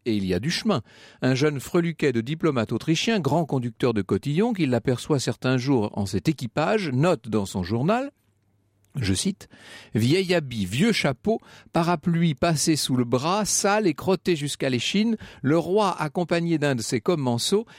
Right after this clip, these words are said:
saluait pour se faire remarquer des passants, entendant les moqueries sur cette ridicule parade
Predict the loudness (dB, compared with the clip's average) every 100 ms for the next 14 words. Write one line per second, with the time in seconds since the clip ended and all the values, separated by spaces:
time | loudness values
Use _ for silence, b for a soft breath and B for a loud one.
0 | B -4 0 2 2 2 0 -2 -4 -2
1 | -2 0 -2 -4 -4 -2 -2 -2 -2 -2
2 | -2 -4 B B B -2 0 0 2 2
3 | 2 2 -2 -4 -6 -4 -2 -2 -2 -2
4 | -2 0 0 0 -2 0 0 0